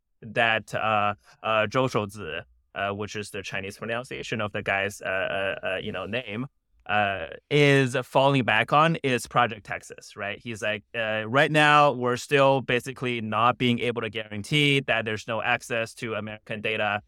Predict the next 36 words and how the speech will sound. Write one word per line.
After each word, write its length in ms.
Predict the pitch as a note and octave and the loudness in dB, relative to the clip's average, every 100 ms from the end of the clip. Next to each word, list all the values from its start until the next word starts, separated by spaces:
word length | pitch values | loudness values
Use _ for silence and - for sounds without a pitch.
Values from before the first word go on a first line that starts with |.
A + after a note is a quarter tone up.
| _ _ | _ _
But 140 | A2 G#2+ | -2 2
once 360 | A#2+ B2+ A#2+ | 4 4 2
Project 520 | - A#2+ A2+ A2+ G#2+ | -2 0 0 -2 -6
Texas 340 | - A2 - G#2+ | -6 -6 -8 -16
is 120 | F#2+ | -10
done, 460 | F2+ G#2+ G#2+ A2 G#2+ _ - | -2 -2 -2 -4 -10 _ -16
we 120 | G2 | -8
will 260 | G#2+ A#2 | -2 -2
be. 320 | A2 A#2 A2 G#2+ | -2 -4 -4 -4
We're 180 | G#2 | -6
spending 340 | G2 A2 G#2 G2 | -6 -6 -6 -4
billions 280 | G2+ G#2 G2+ | -4 -6 -8
of 140 | E2+ | -2
dollars 400 | A#2+ A#2+ A#2 A2 | 0 2 0 -2
on 160 | G#2+ G#2+ | -4 -2
it. 220 | G#2 G#2 _ _ | -4 -4 _ _
No 200 | A2 A2 | -4 2
one 200 | B2 B2+ | 4 6
else 300 | A#2+ A#2+ B2+ | 6 4 2
in 240 | - A#2 A2 - | -4 -8 -6 -4
our 200 | G#2 G2+ | -4 -4
industry 500 | A2+ A2 A2+ - A#2 | -8 -8 -8 -8 -10
is 120 | G2 | -10
doing 360 | F#2 G#2 G#2 G#2 | -8 -6 -2 0
it." 240 | G2+ G2 _ _ | -2 -4 _ _
So 320 | - - A2 G#2 | -16 -6 -4 -4
he's 260 | A#2 G#2+ | -8 -12
trying 280 | - C3 B2 | -4 0 0
to 100 | A2 | 0
say 260 | - A2 G#2+ | -4 -6 -4
that 340 | G2+ F#2+ F#2+ | -4 -4 -4
once 280 | G#2 A#2+ B2+ | 0 0 0
we 120 | B2+ | -6
finish 340 | - A#2 A2+ - | -6 -6 -6 -2
Project 400 | A2+ A2 G#2 - | -2 0 -4 -2
Texas, 480 | B2+ C#3 G3+ A3+ | -2 0 0 0